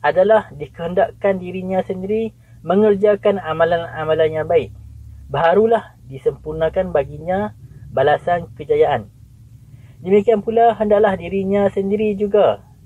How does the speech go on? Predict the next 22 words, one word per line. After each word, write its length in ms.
jika 480
mengerjakan 720
amal-amal 520
yang 200
jahat, 320
baharu 480
ia 280
dikenakan 920
balasan 400
seksa 480
yang 240
sepadan, 560
seimbang 480
dengan 280
kejahatannya 920
itu. 240
Maka 400
tidaklah 480
aci 520
jika 440
orang 240
lain 240